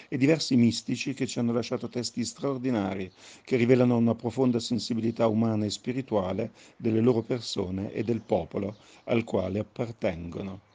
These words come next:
La storia e la cultura del popolo russo sono davvero grandiose e fa impressione vedere come bastino pochi prepotenti per sconvolgere la vita di popoli, di popoli tanti, tanto nobili.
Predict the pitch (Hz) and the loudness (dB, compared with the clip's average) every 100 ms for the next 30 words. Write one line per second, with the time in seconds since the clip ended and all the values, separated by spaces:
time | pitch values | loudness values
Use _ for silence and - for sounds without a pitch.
0 | - - - 143 135 233 196 127 131 113 | -20 -20 -8 -4 2 4 6 6 4 4
1 | 151 127 113 135 - 123 101 95 139 117 | 4 4 4 0 2 2 2 -2 -2 0
2 | 151 139 147 180 143 113 135 131 123 147 | 0 0 2 2 2 2 2 4 4 4
3 | 110 87 98 - - - - 185 180 180 | 4 0 -6 -10 -20 -18 0 4 4 4
4 | 170 - 185 160 147 135 127 135 123 131 | 0 2 4 6 6 6 4 2 4 4
5 | 127 - 127 117 - - - - 143 139 | 4 0 -2 -2 -6 -16 -12 6 6 6
6 | 127 117 - _ 131 147 135 123 123 123 | 2 2 0 _ 0 2 2 2 2 4
7 | 120 127 120 120 - 120 113 120 107 117 | 2 0 -2 -2 0 0 4 2 2 2
8 | 113 113 117 110 107 120 110 117 110 107 | 2 0 0 -2 0 2 2 2 -2 -4
9 | - 110 110 120 113 113 113 110 107 107 | -8 -6 -2 2 2 2 -2 -2 -2 -2
10 | - 110 - - 120 113 107 104 104 110 | -4 -8 -6 -2 0 0 0 0 0 -2
11 | 113 117 | -6 -8